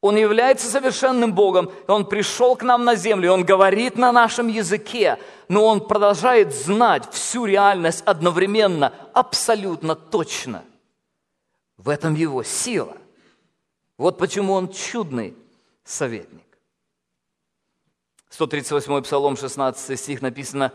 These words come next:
«Зародыш мой, видели очи твои, в твоей книге были записаны все дни для меня назначенные, когда ни одного из них ещё не было». Он знает устройство Вселенной. Писание говорит, что Он звёзды по именам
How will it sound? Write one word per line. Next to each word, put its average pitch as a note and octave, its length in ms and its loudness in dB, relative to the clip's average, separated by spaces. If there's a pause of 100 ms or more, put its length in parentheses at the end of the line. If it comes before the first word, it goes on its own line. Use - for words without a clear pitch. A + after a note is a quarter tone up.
(380)
«Зародыш C#3+ 540 2
мой, C3 220 -2
видели D3 360 -8
очи D3+ 320 -6
твои, C#3 300 -2
в - 240 -18
твоей C#3+ 320 -4
книге D#3 360 -8
были D#3 260 -6
записаны D3+ 580 -6
все - 340 -8
дни D3+ 240 -6
для C#3+ 200 -6
меня D3+ 200 -4
назначенные, D3 640 -4 (300)
когда D#3 240 0
ни D3+ 140 0
одного D3+ 520 2
из C#3+ 220 -6
них D3+ 240 -10
ещё D3 300 -10
не D#3 200 -2
было». B2+ 340 0 (380)
Он C#3 120 -4
знает F3 320 -2
устройство D3+ 500 -4
Вселенной. G3 640 -4 (680)
Писание D#3 380 0
говорит, D3 240 0
что D3 140 -6
Он C3+ 140 -2
звёзды B2 540 -6
по B2+ 220 -6
именам B2 420 -6